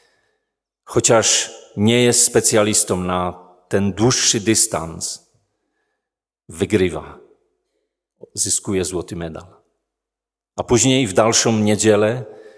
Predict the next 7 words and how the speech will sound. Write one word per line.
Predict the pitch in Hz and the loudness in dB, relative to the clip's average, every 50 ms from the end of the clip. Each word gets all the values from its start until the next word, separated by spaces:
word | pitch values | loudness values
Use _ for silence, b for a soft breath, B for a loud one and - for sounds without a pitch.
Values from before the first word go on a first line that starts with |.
| B B B B | B B B B
jest | - 101 98 92 - - - - 98 85 | 0 0 2 0 0 -4 -8 -14 -6 0
bieg | 104 104 104 104 98 - - - - - - - | 2 2 2 2 0 -4 -10 -16 -18 -18 -18 -8
sztafety | - - - - 110 95 - 113 104 - - - 98 95 98 95 95 - | -6 -6 -2 0 -2 0 0 0 -2 -2 -4 -6 -6 -6 -6 -8 -10 -8
cztery | - - - - 98 92 95 95 | -6 -4 -2 -2 0 0 0 0
razy | 90 92 90 95 90 | 0 -2 -4 -2 -2
sto | - - - | -2 -2 -2
metrów. | 90 90 90 90 - 90 95 92 - - b | -2 -2 -4 -6 -6 -8 -10 -10 -10 -14 b